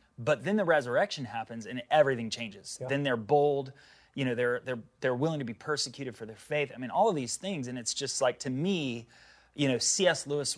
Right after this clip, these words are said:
Speaker 1: line of reasoning really stands out, and it's a book that he wrote called Mere Christianity, and you should definitely read it. But, um, he, he says, you know,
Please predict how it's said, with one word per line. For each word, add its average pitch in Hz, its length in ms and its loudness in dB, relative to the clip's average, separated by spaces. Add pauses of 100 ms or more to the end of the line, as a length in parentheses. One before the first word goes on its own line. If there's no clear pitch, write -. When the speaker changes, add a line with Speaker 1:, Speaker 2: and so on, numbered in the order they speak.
(140)
Speaker 1:
line 135 280 2
of 113 100 -4
reasoning 120 500 -6
really 135 400 2
stands 113 360 -4
out, 113 220 4
and 107 80 -14
it's 120 120 -12
a 139 40 -6
book 120 240 -8 (180)
that 131 160 -12
he 135 140 -8
wrote 123 240 -2
called 120 200 -2
Mere 117 220 -2
Christianity, 117 680 -8
and 107 100 -10
you 110 60 -10
should 110 280 -10
definitely 110 400 0
read 104 180 -14
it. 101 140 -14
But, 120 220 -2 (680)
um, 110 380 0 (100)
he, - 260 -8
he 135 160 -4
says, - 240 0
you 139 80 -4
know, 117 160 -4